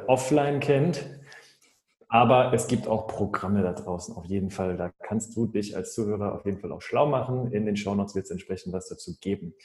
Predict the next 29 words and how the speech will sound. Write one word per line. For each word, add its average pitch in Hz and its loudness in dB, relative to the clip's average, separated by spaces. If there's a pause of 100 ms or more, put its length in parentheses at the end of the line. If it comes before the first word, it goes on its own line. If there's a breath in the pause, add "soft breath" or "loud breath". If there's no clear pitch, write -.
(720 loud breath)
Jetzt 113 2
an 135 6
dieser 151 6
Stelle 165 6
fasse 156 0
ich 131 -4
mal 127 0
kurz 156 0
die 123 -2
fünf 123 2
Schritte 151 4
zusammen, 135 0
ähm, 104 2
die 101 0
du, 110 -2
Felix, 110 0
angesprochen 110 0
hast, 113 -2
um 139 4
Rückenschmerzen 123 2
loszuwerden. 113 4 (580 loud breath)
Schmi-, 127 4
Schritt - 8
Nummer 120 8
eins 123 4
war, 107 4
Schmerzauslöser 113 4
überhaupt 110 2
finden. 170 8